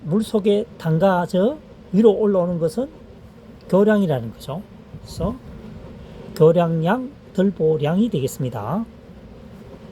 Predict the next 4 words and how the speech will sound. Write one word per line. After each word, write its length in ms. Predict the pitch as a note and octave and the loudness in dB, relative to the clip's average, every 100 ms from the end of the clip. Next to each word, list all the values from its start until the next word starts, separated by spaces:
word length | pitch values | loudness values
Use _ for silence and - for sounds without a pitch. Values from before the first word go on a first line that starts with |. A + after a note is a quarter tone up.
| - - - - - - A#3 A3+ A#3+ - - - - - - - - - - | -18 -18 -18 -16 -16 -16 -16 -18 -18 -18 -18 -16 -16 -16 -16 -16 -16 -16 -2
옛날에는 580 | D#3 F3 E3 C3+ D3 F#3+ - - | 2 4 4 2 -2 -4 -10 -6
나무로 280 | B2 F3+ G#3 | 0 2 2
만들었죠, 480 | B2 A#2+ B2 - G#2 | 0 -4 -4 -4 -6
교량을. 560 | C#3+ A#2 A#2+ G#2 D3 | -4 -2 -2 -6 -6